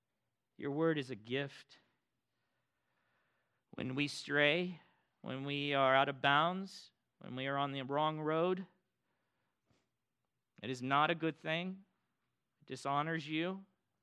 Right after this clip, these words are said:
It works against your purposes. It diminishes your glory. And it brings unnecessary trouble for us.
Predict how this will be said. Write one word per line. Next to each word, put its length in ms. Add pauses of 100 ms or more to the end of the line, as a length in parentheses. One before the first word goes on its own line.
(300)
It 100
works 300
against 340
your 100
purposes. 1080 (1700)
It 100
diminishes 680
your 160
glory. 760 (2750)
And 600 (720)
it 160
brings 680
unnecessary 800
trouble 420
for 260
us. 560